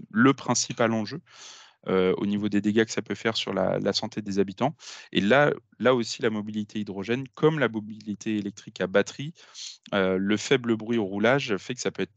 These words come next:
également une solution en zone urbaine, notamment le long des axes routiers pour, euh, voilà, pour répondre à, à des enjeux, euh, sur le bruit. Alors,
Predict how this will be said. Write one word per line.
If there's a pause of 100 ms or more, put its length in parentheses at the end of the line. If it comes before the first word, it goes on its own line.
également
une
solution (240)
en
zone
urbaine, (360)
notamment
le
long (140)
des
axes
routiers
pour,
euh,
voilà,
pour
répondre
à, (640)
à
des
enjeux,
euh,
sur
le
bruit. (3500)
Alors,